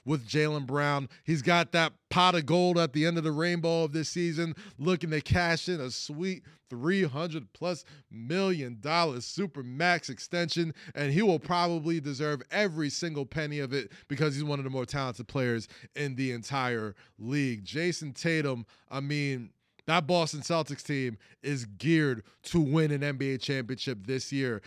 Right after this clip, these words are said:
They should win an N B A championship this year. Kristaps Porzingis has fit in like a glove for them. Jrue Holiday, a master conductor and a championship level point guard. The Celtics got no excuse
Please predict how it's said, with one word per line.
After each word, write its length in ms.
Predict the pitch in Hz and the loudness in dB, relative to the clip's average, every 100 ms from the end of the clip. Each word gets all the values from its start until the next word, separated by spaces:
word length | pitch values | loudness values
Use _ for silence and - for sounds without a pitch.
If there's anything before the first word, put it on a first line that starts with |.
| - | -8
They 200 | - 175 | 2 2
should 540 | 175 - 240 247 110 85 - _ | 4 6 8 6 4 -6 -20 _
win 280 | 127 170 147 | 2 4 4
an 120 | 143 | 2
N 140 | 143 | 0
B 160 | 135 139 | 0 0
A 60 | 131 | 0
championship 640 | - 143 120 123 131 120 - - | -2 -2 -4 -6 -6 -6 -10 -18
this 320 | 117 147 139 143 | -2 0 0 0
year. 240 | 139 117 | -2 -2
Kristaps 500 | - 175 - 175 151 | 0 0 2 0 0
Porzingis 600 | 175 175 147 175 165 151 - - | -2 -2 0 -2 -2 -6 -12 -6
has 200 | 135 - | -4 -4
fit 280 | - 190 185 | 2 4 4
in 120 | 180 | 2
like 200 | 170 170 | 0 -2
a 20 | |
glove 340 | 135 165 170 | 0 2 2
for 120 | 165 165 | 0 0
them. 300 | 165 160 143 - - | 0 0 -4 -12 -8
Jrue 300 | 98 185 160 | 0 2 4
Holiday, 480 | 170 170 160 165 | 4 4 4 0
a 120 | 147 135 | 0 -4
master 600 | 135 147 175 165 - 160 | -6 0 2 2 0 -4
conductor 540 | 170 143 156 151 160 | -4 -2 -2 -2 -4
and 120 | 127 | -2
a 60 | 127 | -6
championship 580 | - 170 156 156 - 147 | -2 -2 -2 -4 -4 -4
level 220 | 147 147 | -2 -2
point 340 | - 160 147 | -2 -2 -2
guard. 360 | 151 147 143 123 - - | 0 2 2 -2 -14 -4
The 80 | 151 | -2
Celtics 560 | - 208 196 175 160 | 2 2 2 0 -4
got 320 | 117 170 156 139 | 2 2 2 0
no 560 | 139 151 185 262 254 | -4 0 8 10 10
excuse 600 | 175 - - 120 80 - | 8 0 -6 -6 -8 -14